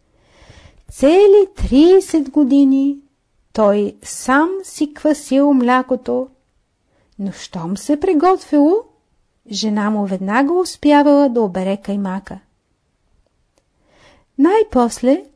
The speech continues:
един ден, той взима гърнето с подквасеното мляко, занася го в църквата и там го заключва.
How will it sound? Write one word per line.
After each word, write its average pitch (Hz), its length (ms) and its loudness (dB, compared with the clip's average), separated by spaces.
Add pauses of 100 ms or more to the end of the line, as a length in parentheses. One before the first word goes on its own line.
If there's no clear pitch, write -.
(360)
един 269 400 0
ден, 254 440 -2 (320)
той 302 180 0
взима 370 460 -4
гърнето 220 520 -2
с - 340 -12
подквасеното 196 840 -8
мляко, 185 640 -10 (1080)
занася 214 600 -4
го 247 120 -2
в - 100 -18
църквата 277 640 -4
и 427 240 -6
там 208 260 -6
го 220 100 -6
заключва. 220 680 -8